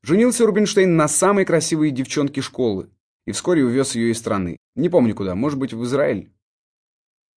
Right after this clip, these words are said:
Понятия не имею, почему шесть лет спустя они вернулись.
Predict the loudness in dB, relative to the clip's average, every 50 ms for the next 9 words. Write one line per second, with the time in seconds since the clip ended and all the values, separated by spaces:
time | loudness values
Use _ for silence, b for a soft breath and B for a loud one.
0 | _ _ _ _ 2 4 4 4 2 2 2 2 2 2 2 4 4 2 2 0
1 | -2 -2 0 0 0 0 0 -2 -2 0 -2 -2 -2 -4 -8 -6 -6 -6 -2 0
2 | 2 2 2 2 2 2 0 0 0 -2 -4 -8 -12 -18